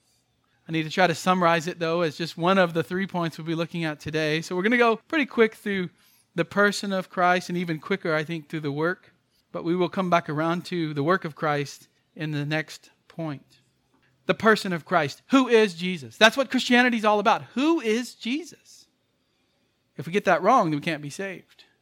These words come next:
If we deny some of the essential truths about Jesus in Scripture, you can't be saved. You actually have to believe in the Jesus that comes to us through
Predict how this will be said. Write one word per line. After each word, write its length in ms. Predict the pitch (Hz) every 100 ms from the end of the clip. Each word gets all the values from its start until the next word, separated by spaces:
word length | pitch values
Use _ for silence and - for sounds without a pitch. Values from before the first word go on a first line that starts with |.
| _ _ _ _ _ _ _
If 100 | 180
we 80 | 196
deny 560 | 190 190 196 254 311 247
some 240 | - 240
of 100 | 233
the 120 | 220
essential 500 | 190 - 240 240 220
truths 560 | 185 - 220 247 262 -
about 260 | 262 220 190
Jesus 320 | 220 247 220
in 120 | 226
Scripture, 380 | - 240 - 311
you 840 | - _ _ _ _ _ _ -
can't 200 | 170 139
be 100 | 143
saved. 500 | - 202 - _ _ _ _ _ _ _ _ _ _ _ _ _
You 260 | - 180 175 _ _ -
actually 460 | 170 180 - 214
have 220 | 180 180 -
to 80 | 165
believe 540 | 151 151 202 220 196
in 280 | 202 196 190
the 80 | 170
Jesus 760 | 151 185 196 160 156 - - _ -
that 280 | 170 - -
comes 280 | 208 202 -
to 160 | 180
us 200 | 165 -
through 360 | - 190 180